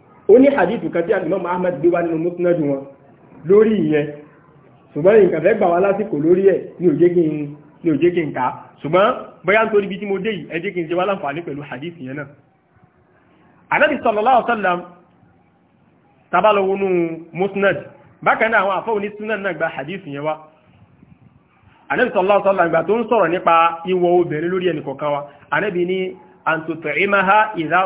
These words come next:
طعمت." Tó bá ti ń jẹun, kó máa fún ìyàwó rẹ̀ ní jẹjẹ. Ìwọ obìnrin tó ní lórí rẹ̀ yẹn, "وأن تكسوها،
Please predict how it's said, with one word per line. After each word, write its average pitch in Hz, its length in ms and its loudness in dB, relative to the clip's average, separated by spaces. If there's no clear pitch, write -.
طعمت." 143 360 -8
Tó 220 120 -2
bá 185 140 0
ti 180 120 -4
ń 175 140 -2
jẹun, 151 180 -6
kó 147 80 -10
máa 139 140 -8
fún 156 180 -12
ìyàwó 135 240 -8
rẹ̀ 123 100 -12
ní 123 180 -12
jẹjẹ. 117 200 -14
Ìwọ 170 200 0
obìnrin 151 260 -2
tó 185 80 -2
ní 180 120 2
lórí 180 260 0
rẹ̀ 139 120 0
yẹn, 131 140 -2
"وأن 196 400 4
تكسوها، 208 580 -2